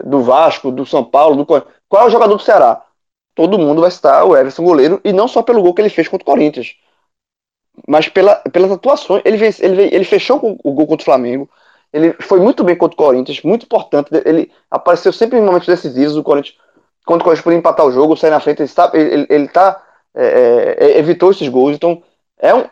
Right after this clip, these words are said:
é, é, essa questão da confiança que o Cássio falou aí, eu concordo, vem muito dele, ele passa essa confiança pro time, pra-, isso, principalmente pro sistema defensivo, que é um dos pontos fortes do Ceará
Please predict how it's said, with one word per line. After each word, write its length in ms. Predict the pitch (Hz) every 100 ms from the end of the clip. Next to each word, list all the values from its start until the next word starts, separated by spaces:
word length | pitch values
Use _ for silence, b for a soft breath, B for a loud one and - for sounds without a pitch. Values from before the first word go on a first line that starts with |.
| _ -
é, 300 | - - 170
é, 60 | -
essa 160 | -
questão 200 | - 190
da 60 | 202
confiança 600 | 208 202 180 151 226 180
que 80 | -
o 20 |
Cássio 220 | 160 156
falou 200 | 147 139
aí, 220 | 123 139
eu 100 | 202
concordo, 480 | - 131 127 170 226 - _ _ _ _
vem 160 | 139 220
muito 300 | 208 233 247
dele, 220 | 170 135
ele 240 | 165 233
passa 300 | 302 208 240
essa 120 | 262 269
confiança 520 | 226 - 135 120 120
pro 160 | 135
time, 360 | 123 131 127 117 _
pra-, 120 | -
isso, 160 | - 202 190 160 143
principalmente 440 | 190 - 190 190
pro 120 | - 233
sistema 260 | - 233
defensivo, 540 | 240 247 320 - 170 127 _ _ _ _ _ _
que 160 | 156 143
é 260 | 165 214 -
um 80 | 175
dos 140 | 170
pontos 220 | 180 175
fortes 360 | - 160 175 185
do 100 | 180
Ceará 440 | 185 156 135 -